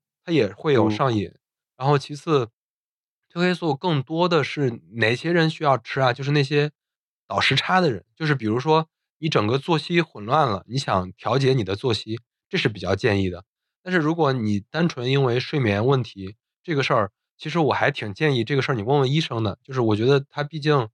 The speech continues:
Speaker 1: 它虽然是种保健品啊，因为它是蓝帽的标，我觉得这个药，这个保健品的使用还是需要遵医嘱。我在这儿就不太做更多的推荐了，因为我整个自己的这个体验没那么好，说实话。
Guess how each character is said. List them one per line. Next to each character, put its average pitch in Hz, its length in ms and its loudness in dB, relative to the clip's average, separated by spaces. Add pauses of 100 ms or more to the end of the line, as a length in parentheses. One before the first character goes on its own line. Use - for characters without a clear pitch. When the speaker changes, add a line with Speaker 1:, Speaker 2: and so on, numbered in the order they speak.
(340)
Speaker 1:
它 190 120 -6
虽 190 160 -4
然 175 160 4
是 170 100 -6
种 131 260 2
保 90 140 -8
健 156 180 4
品 113 200 -4
啊， - 80 -20
因 110 100 -4
为 110 60 0
它 123 120 -2
是 - 140 -4
蓝 104 320 2
帽 127 220 4
的 101 100 0
标， 104 320 0 (220)
我 117 240 2
觉 110 160 -8
得 170 100 2
这 151 140 0
个 117 80 -2
药， 107 320 2 (100)
这 131 100 -6
个 110 160 2
保 98 160 -4
健 117 200 2
品 113 100 -6
的 101 100 0
使 95 180 -2
用 104 180 2
还 101 160 -6
是 110 120 0
需 - 160 -6
要 104 160 2
遵 110 220 -4
医 113 100 0
嘱。 107 220 -14 (320)
我 107 140 -8
在 131 120 0
这 147 80 0
儿 131 80 2
就 113 160 -6 (160)
不 110 80 -16
太 110 400 -2 (280)
做 110 200 2
更 110 200 -6
多 107 120 2
的 107 80 2
推 107 200 -6
荐 107 240 0
了， 90 80 -10
因 120 100 -6
为 131 100 0
我 107 380 0 (260)
整 101 140 -4
个 117 220 0 (200)
自 160 140 -4
己 117 140 0
的 101 100 -4
这 107 80 0
个 113 100 2
体 - 200 -10
验 101 180 -2
没 95 140 -4
那 143 80 2
么 170 100 2
好， - 140 -12 (180)
说 117 100 -6
实 104 120 -2
话。 107 180 -8